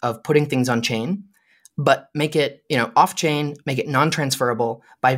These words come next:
putting it into what's called a verifiable credential. And that is the kind of building block of decentralized identity, are these verifiable credentials.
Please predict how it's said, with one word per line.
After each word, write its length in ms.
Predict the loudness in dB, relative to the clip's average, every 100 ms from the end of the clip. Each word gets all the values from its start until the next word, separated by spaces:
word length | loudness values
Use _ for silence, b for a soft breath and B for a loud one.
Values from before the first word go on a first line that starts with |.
| -4
putting 260 | -2 0 2
it 120 | 0
into 240 | -4 -2 0
what's 140 | 0
called 240 | 0 0
a 100 | 0
verifiable 600 | -2 -2 0 -2 -2 -2
credential. 460 | -4 -2 -2 -4 -8
And 120 | -4
that 160 | 0 0
is 140 | 0
the 260 | 0 -4 -4
kind 200 | -4 -2
of 160 | -2 0
building 320 | 0 0 -2
block 320 | 0 0 0
of 340 | -2 -2 -4 -8
decentralized 560 | -4 -2 0 -2 -2
identity, 460 | -2 0 0 -2 -4
are 120 | -2
these 200 | 0 -2
verifiable 460 | -2 -2 0 -4 -4
credentials. 420 | -6 -8 -8 -12